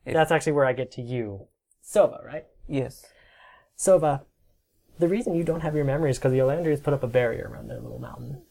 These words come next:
Speaker 2: uh, on their little surrounding continent.
Speaker 1: Mm-hmm.
Speaker 2: That con-, that barrier, you'll lose your mem-, like, the minute you leave, you'll lose your memory, and you will not get it back.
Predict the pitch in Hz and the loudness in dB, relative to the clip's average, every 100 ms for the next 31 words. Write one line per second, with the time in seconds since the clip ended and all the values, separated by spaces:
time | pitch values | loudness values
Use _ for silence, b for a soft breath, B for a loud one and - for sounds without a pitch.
0 | - 160 151 143 139 135 131 117 - - | -2 4 6 6 6 6 4 2 -4 -12
1 | - 151 123 117 117 113 - - - - | -2 0 0 -4 -10 -12 -14 -16 -18 -18
2 | - 123 123 101 165 151 - 208 156 180 | -6 -2 0 2 2 0 -2 0 2 2
3 | 160 175 202 156 135 - _ _ _ _ | 6 6 6 4 2 -4 _ _ _ _
4 | - 151 185 220 156 170 185 151 143 156 | -6 0 4 4 4 2 0 -2 -2 -2
5 | 147 143 139 131 147 185 165 160 156 214 | -2 2 4 4 4 4 2 2 0 -2
6 | - _ _ _ - 151 160 196 170 143 | -8 _ _ _ -2 4 4 4 0 -6
7 | 92 - - - - 156 160 156 139 131 | -8 -16 -20 -20 -12 -6 -2 -2 -2 -2
8 | 160 139 147 151 135 - - - - | -2 -2 -6 -8 -12 -12 -14 -14 -16